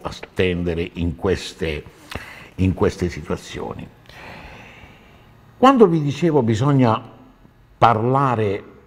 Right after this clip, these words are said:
poco e agire molto, eh,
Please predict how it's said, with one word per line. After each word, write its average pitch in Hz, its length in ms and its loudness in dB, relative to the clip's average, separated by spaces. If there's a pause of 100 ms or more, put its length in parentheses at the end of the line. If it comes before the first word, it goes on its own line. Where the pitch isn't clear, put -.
(100)
poco 107 680 0
e 110 140 2
agire 98 640 0
molto, 87 960 -4 (260)
eh, 156 180 -12